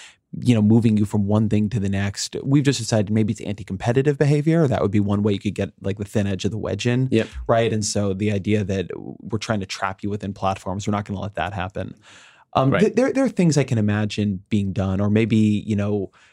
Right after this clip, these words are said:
Speaker 1: the phone needs to come with an option to turn off certain kinds of alerts, or you're not allowed, as Facebook Messenger does, to send everybody a read receipt whenever the thing gets open. So
Speaker 2: Yes.
Speaker 1: you're creating this kind of feeling of obligation that, well, now
Speaker 2: Well
Speaker 1: you've gotta
Speaker 2: said, yeah.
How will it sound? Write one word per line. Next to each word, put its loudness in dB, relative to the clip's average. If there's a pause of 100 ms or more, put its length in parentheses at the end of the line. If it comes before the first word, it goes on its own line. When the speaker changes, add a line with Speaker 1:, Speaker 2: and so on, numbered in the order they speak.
(160)
Speaker 1:
the 2
phone 2
needs 2
to -10
come 0
with -2
an 0
option -2
to 0 (100)
turn -4
off -4
certain -4
kinds -2
of -4
alerts, -4
or -2
you're -6
not 0
allowed, -2
as -4
Facebook -6
Messenger -4
does, -4 (360)
to 0 (580)
send 0
everybody 0
a -2
read -4
receipt -2
whenever -4
the -6
thing -4
gets -4
open. -2
So 2
Speaker 2:
Yes. 0
Speaker 1:
you're -10
creating 0
this -10
kind -4
of -10 (160)
feeling 0
of -4
obligation -2
that, -6
well, -4
now 0
Speaker 2:
Well 4
Speaker 1:
you've 2
gotta 4
Speaker 2:
said, 2
yeah. -2